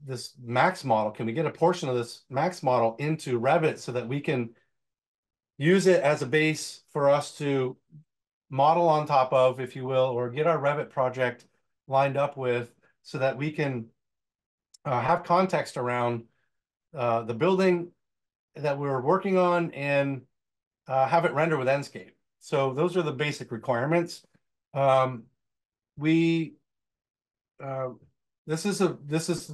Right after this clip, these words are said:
one of the images that came out of this. Uh, the facade here that, uh, sits in kind of the middle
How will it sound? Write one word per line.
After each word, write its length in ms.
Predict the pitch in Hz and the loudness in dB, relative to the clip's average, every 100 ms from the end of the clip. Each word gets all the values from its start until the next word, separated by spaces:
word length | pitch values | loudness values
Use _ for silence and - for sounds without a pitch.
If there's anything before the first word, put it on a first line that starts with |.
| 143 | -16
one 360 | 156 160 147 | -14 -4 -2
of 60 | 143 | 0
the 120 | 127 | 0
images 400 | 117 113 120 113 | -2 -2 -2 -4
that 220 | 120 110 | -4 -6
came 180 | - 120 | -6 -2
out 140 | 113 110 | 0 0
of 80 | |
this. 320 | 127 131 - _ _ _ _ _ _ | 0 -2 -6 _ _ _ _ _ _
Uh, 280 | 120 117 117 | -2 0 0
the 260 | 120 113 - _ - | -2 -4 -8 _ -20
facade 640 | 110 127 - 135 131 127 127 - | -16 -14 0 4 6 4 0 -10
here 380 | 143 139 135 | -6 -4 -2
that, 280 | 123 123 - _ _ _ | 0 -2 -4 _ _ _
uh, 360 | 131 127 120 113 | -6 -4 -4 -6
sits 400 | - - 143 - | -10 -8 -8 -8
in 260 | 131 117 113 - _ | -8 -8 -8 -14 _
kind 160 | 127 117 | -8 -6
of 80 | |
the 80 | 110 | -6
middle 480 | 110 120 135 135 131 | -6 -4 -4 -6 -10